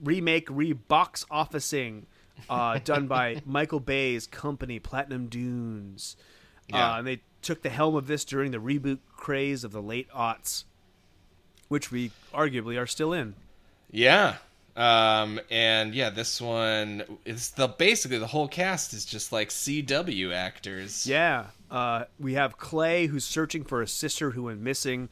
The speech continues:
Speaker 1: around Camp Crystal Lake a month earlier. Jason is portrayed by Derek Mears in a much more human, uh, and intel-, intelligent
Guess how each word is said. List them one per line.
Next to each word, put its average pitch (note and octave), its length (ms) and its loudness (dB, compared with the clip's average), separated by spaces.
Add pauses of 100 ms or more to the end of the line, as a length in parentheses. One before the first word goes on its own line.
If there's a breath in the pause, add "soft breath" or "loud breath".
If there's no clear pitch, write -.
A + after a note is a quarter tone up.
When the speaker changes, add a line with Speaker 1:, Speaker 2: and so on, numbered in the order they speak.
(240 loud breath)
Speaker 1:
around A#2+ 360 -4
Camp D3 320 -4
Crystal A#2 340 -8
Lake C3 300 0
a A#2 40 -6
month G#2+ 320 -10
earlier. F3+ 540 0 (300 loud breath)
Jason E3 420 2
is D3 100 -2
portrayed C#3 600 0
by A#2 160 -2
Derek B2+ 460 -2
Mears F3 640 0
in D#3+ 140 -2
a B2 60 0
much C#3 240 0
more C3 380 -2 (260 soft breath)
human, F3 720 0
uh, C3 220 0
and C3 140 -2
intel-, B2+ 460 -4 (100)
intelligent C3 760 -2